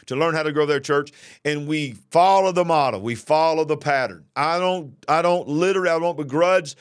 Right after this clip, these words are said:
those churches. Thank God that they have been successful and they have grown.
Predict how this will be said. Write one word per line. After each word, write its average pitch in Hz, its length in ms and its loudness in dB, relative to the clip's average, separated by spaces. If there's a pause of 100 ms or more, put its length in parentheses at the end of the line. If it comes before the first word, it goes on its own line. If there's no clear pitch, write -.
(160)
those 131 200 -4
churches. 190 420 -2
Thank 143 260 -4
God 165 280 0
that 143 100 -10
they 143 140 0
have 123 120 -4
been 117 140 -4
successful 185 560 -4
and 151 80 -6
they 127 80 -4
have 98 160 -12
grown. 185 420 0